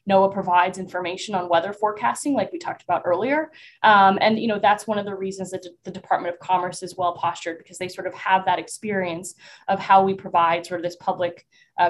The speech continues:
good of weather information, um, and then to translate that experience into providing, you know, again, what is a public good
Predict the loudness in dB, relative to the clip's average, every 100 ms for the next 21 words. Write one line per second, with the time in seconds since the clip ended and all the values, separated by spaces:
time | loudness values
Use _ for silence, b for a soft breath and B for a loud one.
0 | 2 4 4 4 2 2 2 -2 -6 -8
1 | -6 -6 -8 -10 -12 -2 2 4 4 0
2 | -4 -2 -2 -6 -12 -6 -6 -4 -6 -6
3 | -6 -10 -8 -4 -2 -4 -8 -10 -10 -10
4 | -8 -8 -8 -6 -4 -4 -10 -14 -8 -4
5 | -2 0 0 -2 -4 -6 -8 -6 -4 -6
6 | -4 -2 -2